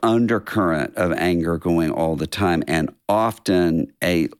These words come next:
lack of self-control and, and overcoming of those borders and boundaries when it comes to, uh, anger. Often what you're also going to see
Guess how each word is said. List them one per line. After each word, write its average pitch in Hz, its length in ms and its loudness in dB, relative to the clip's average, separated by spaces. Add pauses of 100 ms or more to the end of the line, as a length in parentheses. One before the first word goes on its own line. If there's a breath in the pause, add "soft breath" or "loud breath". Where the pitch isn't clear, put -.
(460)
lack 101 500 0
of 92 120 0
self-control 85 1200 0
and, 82 400 0 (260)
and 82 540 -2 (340)
overcoming 104 800 2
of 80 140 -2
those 82 280 0 (200)
borders 85 440 2
and 76 160 0
boundaries 85 760 0
when 82 160 2
it - 120 -2
comes 80 360 0
to, 73 400 -2 (140)
uh, 78 160 -2 (140)
anger. 71 480 -6 (720 loud breath)
Often 139 540 2
what 110 120 2
you're 87 180 2
also 113 300 0
going 85 260 2
to 85 80 0
see 80 460 -2